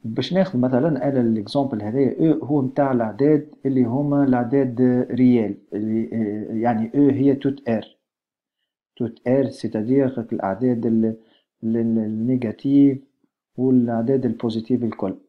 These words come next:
بما فيهم الزيرو، بيان سور. باهي. باش يقول،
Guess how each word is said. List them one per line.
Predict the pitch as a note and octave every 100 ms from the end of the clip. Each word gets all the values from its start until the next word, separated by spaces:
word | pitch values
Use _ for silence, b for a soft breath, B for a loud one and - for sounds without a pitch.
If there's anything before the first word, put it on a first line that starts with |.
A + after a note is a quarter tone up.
| _
بما | B2 A2+ G2+
فيهم | - A2+ A#2 - _ B2+
الزيرو، | A#2 G#2 G2 F2+
بيان | F#2 F#2
سور. | - E2+ _ _
باهي. | B2 A#2+ - _ _ _ _ _ _ _
باش | B2 F3
يقول، | - A3 C3 -